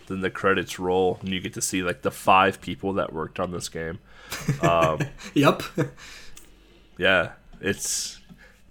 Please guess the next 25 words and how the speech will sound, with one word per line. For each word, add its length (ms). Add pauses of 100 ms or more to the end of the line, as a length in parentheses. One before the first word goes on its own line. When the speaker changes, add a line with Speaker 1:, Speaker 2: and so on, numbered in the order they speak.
Speaker 1:
but, 280
uh, 240
some 180
cool 240
things 340
about 280
the 80
game, 280
though, 240
or 220
I 80
guess 220
not 160
cool, 340
but 280
glitches. 680 (640)
Uh, 300
in 200
stage 480
one, 260
if 120
you 80
kill 240
a 80
Terminator 760